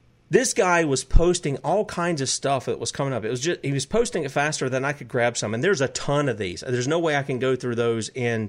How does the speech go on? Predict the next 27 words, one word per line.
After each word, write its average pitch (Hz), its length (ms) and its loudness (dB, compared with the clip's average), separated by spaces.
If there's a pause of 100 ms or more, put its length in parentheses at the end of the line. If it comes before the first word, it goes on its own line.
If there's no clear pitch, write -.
ten 113 220 0
minutes 104 260 -4
here. - 220 -12 (100)
There's 117 120 -4
just 143 180 -2
not. 101 280 -2 (1160)
But 165 100 4
he 185 60 2
talks 220 500 -2
about 135 320 0
how 143 140 0
the 143 100 -2
police 208 380 -2
here 107 300 -4 (580)
are 139 420 2 (180)
going 170 300 2
around 123 440 0
and 135 140 -2
they're 135 80 0
corralling 190 480 0
the 151 80 -2
people 143 400 -6
in 117 460 0 (420)
under 151 260 0
this 131 220 0
unlawful 135 720 0
curfew. 127 480 -4